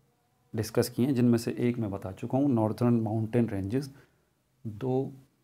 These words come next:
दूसरा और तीसरा, इनमें से किस में ये कोयटा, सरावन, central, मकरान और जलावन जो है, ये आते हैं, ये बता दीजिए। ठीक है,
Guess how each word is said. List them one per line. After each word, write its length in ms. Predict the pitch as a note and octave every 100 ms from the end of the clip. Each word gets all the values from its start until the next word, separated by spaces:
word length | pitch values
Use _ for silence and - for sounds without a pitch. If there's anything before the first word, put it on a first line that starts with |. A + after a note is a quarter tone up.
| _ _
दूसरा 320 | - A#2 - C3
और 200 | A#2 A2+
तीसरा, 500 | - G#2+ - A#2 -
इनमें 240 | C3 B2+ A#2
से 180 | - C3+
किस 260 | - D3
में 280 | B2+ B2+ C3 - _ _ _
ये 140 | A#2 A#2
कोयटा, 440 | A#2 B2 B2 B2+
सरावन, 480 | A#2+ A#2 A2 A#2 A#2
central, 460 | A2+ A#2 A2+ A2+ A#2 A2+
मकरान 500 | G#2+ G#2+ A2+ A2+ A#2
और 260 | A#2+ A2 A2
जलावन 580 | G#2+ A2+ A2+ A2+ B2 A#2+
जो 140 | A2+
है, 180 | G2 D3 - _ _ _ _
ये 140 | C3 C3+
आते 320 | F#2+ - A2+
हैं, 140 | G#2+
ये 160 | C3+ B2+
बता 260 | G#2 - -
दीजिए। 360 | F2+ - - - _ _ _ _ _ -
ठीक 200 | E3
है, 80 | -